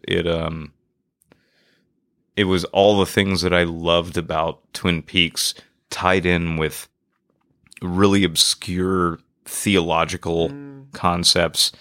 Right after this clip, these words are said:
Speaker 1: and then tied into the Great Depression, and thereby also tied into the dropping of the first atomic bomb,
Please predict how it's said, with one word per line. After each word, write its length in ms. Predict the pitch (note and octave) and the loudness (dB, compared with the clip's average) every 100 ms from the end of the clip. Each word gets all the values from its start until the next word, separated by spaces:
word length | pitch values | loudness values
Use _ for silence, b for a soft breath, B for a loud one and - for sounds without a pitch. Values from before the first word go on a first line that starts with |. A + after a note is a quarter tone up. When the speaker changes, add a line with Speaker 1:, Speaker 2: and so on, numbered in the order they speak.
| b b b | b b b
Speaker 1:
and 180 | - F#2 | -2 0
then 140 | E2+ D#2+ | 0 0
tied 300 | - E2 D#2+ | 0 0 0
into 160 | D2+ | -4
the 80 | D#2+ | -8
Great 300 | D2+ D#2+ D2+ | -4 -4 -2
Depression, 680 | D#2+ - E2 D2+ D#2+ D2+ D2 _ _ _ _ _ | -6 -2 -2 0 -2 -4 -6 _ _ _ _ _
and 480 | F2 E2 D#2 D#2 C#2+ _ _ _ _ _ _ _ _ _ | 0 0 -2 -6 -12 _ _ _ _ _ _ _ _ _
thereby 480 | F2+ F#2 F2+ F2 E2+ | 2 4 4 4 4
also 340 | E2+ D#2+ F2 | 2 0 0
tied 380 | D#2 - E2+ D#2+ | -2 0 0 0
into 800 | D#2 D2 D2 - - D#2 D2+ C#2+ - _ _ _ _ _ _ _ _ _ _ _ _ | -2 -4 -6 -6 -4 -4 -6 -10 -16 _ _ _ _ _ _ _ _ _ _ _ _
the 160 | C3 F#2 | -4 -4
dropping 520 | E2 F2 D#2+ - E2 | 2 4 4 2 -2
of 100 | D#2 | -2
the 60 | D#2 | -4
first 360 | - D#2 - | -2 -2 -4
atomic 420 | - E2+ D2 - - | -2 -2 -2 -6 0
bomb, 480 | F#2 D#2 D2 D2 | 2 4 0 -4